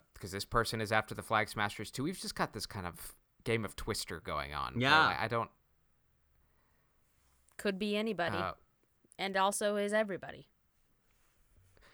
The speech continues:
Speaker 1: And you know what? I, I don't think I was fair to Falcon and the Winter Soldier in the beginning just because WandaVision told us not to have any expectations. But I
Speaker 2: <laughs>
Speaker 1: kinda thought this one,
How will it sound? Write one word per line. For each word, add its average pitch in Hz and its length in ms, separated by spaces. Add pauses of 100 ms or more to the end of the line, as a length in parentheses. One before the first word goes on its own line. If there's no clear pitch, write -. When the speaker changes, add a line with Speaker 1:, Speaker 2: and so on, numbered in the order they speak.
(220)
Speaker 1:
And 190 160
you 208 60
know 226 120
what? 240 280
I, 165 140
I 170 120
don't 214 200
think 233 160
I 208 60
was 170 160
fair 180 260
to 175 80
Falcon 135 360
and 120 100
the 117 60
Winter 113 220
Soldier 117 300
in 110 60
the 107 60
beginning 107 460
just 135 220
because 123 580 (160)
WandaVision 113 640 (580)
told 113 240
us 104 180
not 101 180
to 110 60
have 104 200
any 98 220
expectations. 101 880
But 135 140
I 131 60
Speaker 2:
<laughs> - 100
Speaker 1:
kinda 190 180
thought - 280
this - 240
one, 139 300